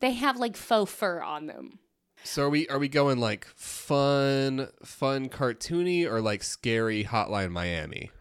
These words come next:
Speaker 2: Where are we going?
Speaker 1: We are kind of right in the middle. They're a little
Speaker 2: Oh, good. Right in the valley. Right
Speaker 1: Right,
Speaker 2: in the, right
Speaker 1: right
Speaker 2: in Death
Speaker 1: <laughs>
Speaker 2: Valley.
Speaker 1: right in the valley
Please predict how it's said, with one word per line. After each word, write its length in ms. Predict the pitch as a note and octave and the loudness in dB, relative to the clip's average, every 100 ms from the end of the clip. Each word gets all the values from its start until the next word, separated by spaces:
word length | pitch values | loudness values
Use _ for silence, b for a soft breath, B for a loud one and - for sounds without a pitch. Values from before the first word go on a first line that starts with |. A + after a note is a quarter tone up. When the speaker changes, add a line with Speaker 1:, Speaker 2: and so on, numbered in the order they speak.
| _ | _
Speaker 2:
Where 120 | - G#2 | -4 -2
are 40 | |
we 80 | G2 | -2
going? 380 | E2+ C#2+ C2+ - | -4 -6 -8 -8
Speaker 1:
We 180 | A#3+ G4 | 0 4
are 180 | D5 - | 4 4
kind 140 | E4 | 2
of 100 | B3 | 2
right 400 | G3 G#3 G#3 A3+ | 2 4 2 0
in 160 | - G#3 | -2 0
the 60 | G3 | 0
middle. 400 | F#3+ D#3+ C3+ - | 0 -2 -4 0
They're 180 | A3+ C#4 | 4 4
a 60 | |
little 640 | C#4 D4 D#4+ D#4 D4+ D4+ - | 4 2 2 2 2 0 2
Speaker 2:
Oh, 140 | G#3+ | 2
good. 260 | A3 A#3 C#3+ | 4 6 6
Right 220 | C3+ F#3 | 6 4
in 100 | G#3 | 2
the 100 | F#3+ | -2
valley. 500 | D#3 E3 D#3+ A#2 F2+ | 0 2 2 2 0
Right 200 | F#2 B2+ | 0 4
Speaker 1:
Right, 240 | C#4 D4+ D#4+ | 6 6 4
Speaker 2:
in 60 | |
the, 40 | - | 4
right 140 | C3+ | 6
Speaker 1:
right 260 | C#4 D#4+ E4+ | 8 6 6
Speaker 2:
in 100 | - | 6
Death 140 | D4+ | 6
Speaker 1:
<laughs> 20 | |
Speaker 2:
Valley. 460 | B2+ - G2+ E2+ E2 | 4 4 4 -2 -4
Speaker 1:
right 420 | A3 A3+ B3+ D4+ | -4 2 2 2
in 140 | E4+ E4 | 2 2
the 80 | D#4+ | 2
valley 720 | C#4+ A#3 A#3 A3 A#3 A#3 A3+ | 2 2 2 -2 -4 -4 -8